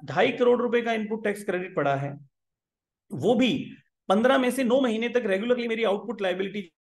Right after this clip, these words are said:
जो है, जितनी tax की बनती थी, उससे ज्यादा मेरे पास input tax credit available था। So there was no intention to evade tax। There could not be any intention to evade tax in that situation, because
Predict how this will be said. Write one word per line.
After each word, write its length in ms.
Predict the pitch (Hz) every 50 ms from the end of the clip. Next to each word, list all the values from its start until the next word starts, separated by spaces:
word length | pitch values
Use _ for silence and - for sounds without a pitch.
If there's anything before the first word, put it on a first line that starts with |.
| _ -
जो 120 | 196 190
है, 400 | 175 170 165 156 165 180 - -
जितनी 300 | 143 160 151 160 190 202
tax 280 | 190 196 185 185 - -
की 100 | - 185
बनती 300 | 170 165 160 160 175 185
थी, 140 | 175 220 220
उससे 260 | 220 214 - 233 226
ज्यादा 360 | 170 170 180 185 180 226 226
मेरे 200 | 220 208 185 185
पास 240 | 185 190 196 190 190
input 300 | 180 170 170 175 175 -
tax 180 | 170 165 165 -
credit 280 | - - 170 180 190
available 380 | 170 147 139 131 117 139 131 131
था। 220 | - - - - _ _ _ _ _ _ _ _ _ _ - - _ _ _ - 240
So 60 | 240
there 240 | - 190 247 254 262
was 160 | 269 277 240 202
no 460 | 175 170 180 220 254 285 285 277 285 269
intention 600 | 220 220 220 220 220 214 220 226 214 - 254 247 247 240
to 60 | 254
evade 340 | 233 220 214 214 220 220 214 - 214
tax। 160 | 214 214 - - - - - - _ _ _ _ _ -
There 200 | 147 240 262 254 262 - -
could 200 | 269 240 214 226 254 269
not 160 | 294 311 - - - - -
be 300 | 277 277 285 269 277 277
any 500 | 208 226 240 262 262 220 226 233 226 226 -
intention 500 | 214 220 214 233 226 226 220 226 240 220
to 60 | 214 214 196
evade 220 | 185 180 180 170 170
tax 220 | 165 - 165 - 175
in 120 | 165 147
that 160 | 143 127 127
situation, 600 | 127 - - - - 127 127 127 - 180 214 233 233 233 - - _ _ _ _ 180
because 320 | 196 180 254 262 240